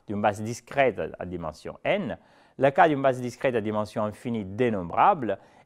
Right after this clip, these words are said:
et le cas de base continue de dimension infinie. Donc, le fait d'avoir introduit cette notation nous permet d'écrire le produit scalaire de façon générale, indépendamment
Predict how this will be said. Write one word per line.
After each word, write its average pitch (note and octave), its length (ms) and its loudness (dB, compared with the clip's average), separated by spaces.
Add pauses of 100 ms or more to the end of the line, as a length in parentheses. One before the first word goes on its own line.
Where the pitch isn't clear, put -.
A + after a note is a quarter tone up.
et A3+ 420 4
le B2 180 2
cas C#3 340 6
de A#2 80 0
base A#2+ 320 4
continue A2+ 580 -4
de F#2+ 140 -6
dimension E2+ 580 -10
infinie. - 520 -10 (320)
Donc, G#3+ 360 0 (240)
le B2+ 80 -4
fait G3 200 -2
d'avoir C#3+ 420 4
introduit D#3 540 -2
cette - 280 -6
notation B2+ 640 -4 (460)
nous D3+ 120 -4
permet E3 320 2
d'écrire E3+ 520 0
le G2 100 -4
produit B2 320 -8
scalaire C3+ 500 0
de F#2 40 -8
façon G#2 340 -6
générale, A2 680 -2
indépendamment C#3 1000 -2